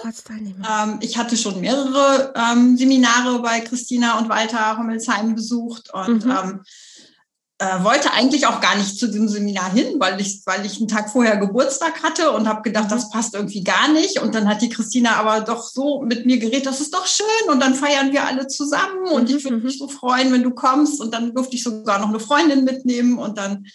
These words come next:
Speaker 2: sind wir zwei da also auch hingefahren
Speaker 1: Mhm.
Speaker 2: nach Kisleck. Und, ähm, ja, dann ist so, so der erste Tag, wenn dann alle so reinkommen und dann kam Kassian rein zur Tür und dann ist er mir schon aufgefallen, aber ich,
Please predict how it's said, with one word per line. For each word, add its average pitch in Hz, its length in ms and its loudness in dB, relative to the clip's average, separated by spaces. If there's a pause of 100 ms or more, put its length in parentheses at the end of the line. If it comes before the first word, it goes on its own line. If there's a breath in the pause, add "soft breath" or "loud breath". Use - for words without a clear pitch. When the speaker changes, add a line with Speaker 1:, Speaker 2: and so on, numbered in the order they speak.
(160 loud breath)
Speaker 2:
sind 240 240 2
wir 220 140 2
zwei 185 240 2
da 175 140 2
also 156 320 -4
auch - 180 -8
hingefahren - 800 -2 (100)
Speaker 1:
Mhm. 240 320 0
Speaker 2:
nach - 140 -20
Kisleck. - 600 -14
Und, 180 360 -4
ähm, 175 340 -4 (380 loud breath)
ja, 302 60 4 (100)
dann 220 300 2
ist - 180 -6
so, 226 180 0
so 220 120 0
der 202 220 0
erste 220 360 -2
Tag, 285 440 2
wenn 208 140 -2
dann 208 160 -2
alle 202 220 -6
so 196 140 -6
reinkommen 269 760 2
und 220 180 -4
dann 220 160 -4
kam 208 260 -4
Kassian 226 500 0
rein 214 300 2
zur 220 180 -2
Tür 247 260 2
und 196 140 0
dann 208 280 -4
ist 233 140 -2
er 240 120 2
mir 202 140 2
schon 294 280 0
aufgefallen, 196 720 0
aber 208 200 -2
ich, 196 80 -8